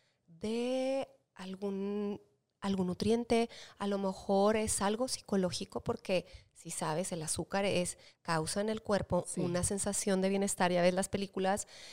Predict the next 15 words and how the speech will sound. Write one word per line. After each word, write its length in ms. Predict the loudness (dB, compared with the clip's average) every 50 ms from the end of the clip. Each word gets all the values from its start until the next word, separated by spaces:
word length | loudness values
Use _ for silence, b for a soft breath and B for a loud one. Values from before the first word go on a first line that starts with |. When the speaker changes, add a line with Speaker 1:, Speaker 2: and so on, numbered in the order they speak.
| B B
Speaker 1:
este, 380 | -4 -4 -2 -2 -2 -4 -4 -2 0
<laughs> 140 | 2 4 4
cuando 0 |
estás 280 | 4 4 2 0 2 2
en, 240 | 2 4 2 4 4
en, 140 | 2 4 4
Speaker 2:
La 100 | 6 4
Speaker 1:
en 80 | 6
Speaker 2:
depresión. 800 | 6 6 6 6 6 6 6 8 10 12 12 12 12 12 10 B B B B B -10
Speaker 1:
depresión, 100 | -10 -8
de, 200 | -6 -6 -4 0
agarran 480 | 2 4 6 6 6 6 6 6 6 6
en, 160 | 4 4 2 2
en 140 | 0 2 4
del, 280 | 4 4 4 4 0